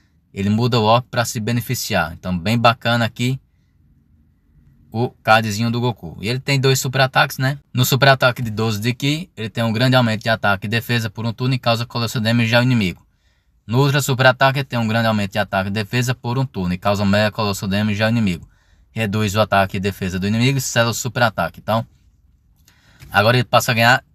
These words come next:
defesa. Então, muito bom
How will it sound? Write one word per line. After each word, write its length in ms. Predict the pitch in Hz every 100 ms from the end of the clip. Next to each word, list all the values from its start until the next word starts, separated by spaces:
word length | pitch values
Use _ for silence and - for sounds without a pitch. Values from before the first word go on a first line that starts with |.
| -
defesa. 760 | 104 135 135 107 90 73 80 - _ _
Então, 260 | 98 107 113 _ _ _ - _ _ - -
muito 540 | 98 104 117 135 139 127
bom 360 | 104 131 147